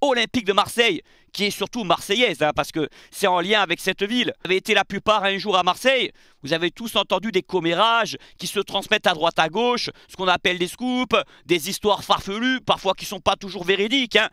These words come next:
mais des trucs, euh, incroyables, extrapolés. Mais ça fait partie aussi de l'enflammade sportive autour de l'Olympique de Marseille. Et il faut garder cet A D N là. Vous voyez, moi je suis à contre-courant. J'ai un petit peu l'honnêteté de vous le dire.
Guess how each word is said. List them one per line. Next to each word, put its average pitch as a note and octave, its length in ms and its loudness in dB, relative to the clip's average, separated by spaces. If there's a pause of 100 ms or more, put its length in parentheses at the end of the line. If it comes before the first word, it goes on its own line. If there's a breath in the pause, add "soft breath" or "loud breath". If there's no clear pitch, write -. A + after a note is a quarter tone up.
(300 loud breath)
mais F#3 120 4
des G#3 140 0
trucs, B3+ 360 -2
euh, F#3 100 2
incroyables, G#3+ 480 0
extrapolés. B3 680 0 (360)
Mais E3+ 280 0 (100)
ça - 160 0
fait G#3+ 160 -2
partie G3 260 0
aussi C4 220 -2
de G3 100 -2
l'enflammade F3+ 640 0 (220 soft breath)
sportive A#3 640 0 (220 soft breath)
autour G#3+ 320 -2
de C4+ 80 -2
l'Olympique A#3 420 0
de A#3+ 80 4
Marseille. F#3+ 420 0 (160 loud breath)
Et - 60 0
il B3+ 60 0
faut D4 220 -2
garder C4 440 0
cet A3 240 -2
A F#3+ 100 4
D F3 120 0
N D#3 160 0
là. C#3+ 180 -2
Vous - 280 -10
voyez, E4+ 200 2
moi B3+ 140 0
je - 60 -4
suis A3+ 100 2
à G#3 40 2
contre-courant. F3+ 640 -4 (640 soft breath)
J'ai G3 240 -2
un F#3+ 80 -2
petit - 200 -6
peu A#3+ 180 -2
l'honnêteté F#3+ 520 0
de C4 100 0
vous A#3 100 -4
le A#3 140 -2
dire. G3 240 -2